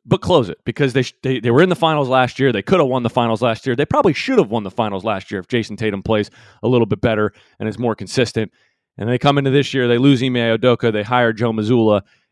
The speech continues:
and yeah, they got off to a great start, but they have, their shit has come to a head, and they have shown, like, they ain't perfect. They got a lot of problems, they got a lot of flaws, and yesterday in game five was an example of that, and I think Philly gets it done, close it out. All right, quick break.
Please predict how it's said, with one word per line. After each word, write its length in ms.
and 400
yeah, 160
they 80
got 160
off 100
to 140
a 40
great 220
start, 300
but 100
they 140
have, 260
their 180
shit 260
has 160
come 220
to 140
a 40
head, 240
and 80
they 120
have 120
shown, 380
like, 240
they 140
ain't 120
perfect. 400
They 80
got 160
a 40
lot 180
of 80
problems, 340
they 60
got 160
a 40
lot 140
of 80
flaws, 460
and 400
yesterday 440
in 60
game 240
five 320
was 140
an 60
example 420
of 100
that, 300
and 260
I 120
think 200
Philly 180
gets 180
it 40
done, 140
close 240
it 60
out. 140
All 100
right, 140
quick 280
break. 220